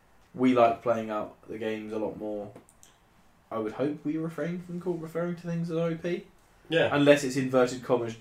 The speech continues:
Speaker 1: janky. Anyone?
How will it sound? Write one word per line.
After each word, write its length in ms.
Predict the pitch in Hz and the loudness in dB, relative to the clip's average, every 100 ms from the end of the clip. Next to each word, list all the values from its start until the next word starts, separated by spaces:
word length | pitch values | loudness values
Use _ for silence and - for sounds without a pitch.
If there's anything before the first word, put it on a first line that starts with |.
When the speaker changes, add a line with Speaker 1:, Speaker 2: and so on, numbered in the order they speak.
| - | -2
Speaker 1:
janky. 540 | 127 120 117 117 95 - - - - - _ - 151 - - - 220 - - - 131 - - _ _ _ _ _ _ _ - _ _ - _ _ - | 0 0 -2 -8 -12 -12 -10 -10 -10 -16 _ -12 -10 -8 -10 -10 -10 -12 -12 -12 -12 -12 -16 _ _ _ _ _ _ _ -20 _ _ -20 _ _ -12
Anyone? 260 | 143 156 | -6 -4